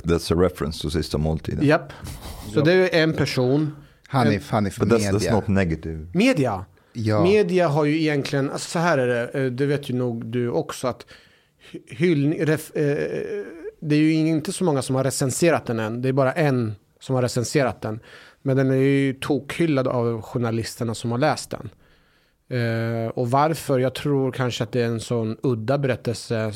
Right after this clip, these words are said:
Speaker 2: och en udda, udda format som de inte känner igen sig.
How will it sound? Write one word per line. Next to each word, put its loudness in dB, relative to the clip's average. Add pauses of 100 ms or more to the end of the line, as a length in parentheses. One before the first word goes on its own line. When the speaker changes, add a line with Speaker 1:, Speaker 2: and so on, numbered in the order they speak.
(120)
Speaker 2:
och -6
en -2
udda, 0 (120)
udda 0
format 2
som -2
de 0
inte -6
känner -2
igen 2
sig. -8